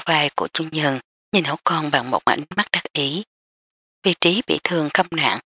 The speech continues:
cũng không cần phải buộc lại, nhìn hổ con bây giờ không còn thảm hại như lúc trước. Nó còn chưa học được cánh tranh thủ tình cảm, nhưng dựa vào thiên tính của động vật, thấy con vật kháng chiếm địa bàn của nó,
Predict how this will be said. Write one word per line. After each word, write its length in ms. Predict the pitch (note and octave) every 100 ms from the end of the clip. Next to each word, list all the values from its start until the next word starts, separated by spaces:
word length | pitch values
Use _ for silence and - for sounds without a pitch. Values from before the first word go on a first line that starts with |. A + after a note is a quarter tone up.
| _
cũng 160 | F3 G3+
không 260 | G#3+ F#3+ F3
cần 220 | D3 A#2
phải 120 | - C#3
buộc 140 | - -
lại, 360 | - - - - _ _ _ -
nhìn 100 | F#3
hổ 120 | D3+ -
con 300 | F#3+ F3 E3
bây 140 | F3
giờ 280 | - D#3+ C3+ A#2 _
không 120 | G#3+ -
còn 240 | F3+ C#3+ A#2
thảm 140 | A#2+ -
hại 200 | C#3+ D3+
như 220 | D#3 C#3+
lúc 120 | C#3+ _
trước. 240 | D#3 E3 A3 _ _ _ _ _ _ _ _
Nó 120 | B3+ C#4
còn 280 | G3+ D#3+
chưa 120 | C#3 F#3+
học 160 | F3 -
được 140 | D3+ A2 D3
cánh 240 | F3 A3 B3
tranh 220 | G#3 E3
thủ 120 | D#3 B2+
tình 180 | - C#3+
cảm, 260 | - A#2+ - - _ _ _ _
nhưng 280 | F3+ D#3 C#3
dựa 200 | - - -
vào 160 | E3 C3+
thiên 160 | E3+
tính 280 | D3 C#3 F#3+
của 120 | A#3+ G#3
động 160 | E3+ C#3+
vật, 220 | D3+ B2+ - _ _ _
thấy 120 | - B3+
con 180 | B3+
vật 160 | A#3 D#3+ D3
kháng 260 | - E3 G3+
chiếm 220 | - A3+
địa 120 | C#4 F3+
bàn 220 | D3+ C#3 A2
của 140 | - -
nó, 300 | B2 C#3+